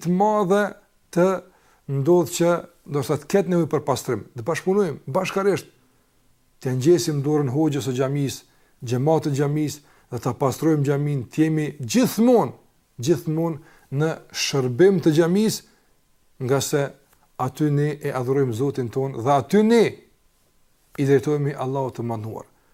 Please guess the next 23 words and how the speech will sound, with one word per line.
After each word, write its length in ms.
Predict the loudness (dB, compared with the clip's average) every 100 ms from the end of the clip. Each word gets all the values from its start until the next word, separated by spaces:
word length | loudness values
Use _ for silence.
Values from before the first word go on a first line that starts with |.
| _ _ 2
Dhe 140 | 4
jo 60 | 6
vetëm 200 | 4 2
kaq, 260 | 0 -2 -4
po 100 | -6
për 200 | -2 -2 2
tëra 220 | 4 4 4
që 120 | 2 4
ka 140 | 4
nevojë 440 | 4 4 4 2 0
dhe 100 | 0
kërkohet 480 | 0 2 2 2 2
për 140 | 0
neve 240 | 2 2 0
në 80 | 0
xhamia 340 | 0 2 0
tona, 300 | 0 -2 -4 -8 _ _ _ -4
të 160 | 0
jemi 140 | 0 2
të 140 | 0
gatshëm 360 | 2 -2 -2 -6
të 100 | -6 -6
kontribuojmë, 560 | -4 -2 4 4 4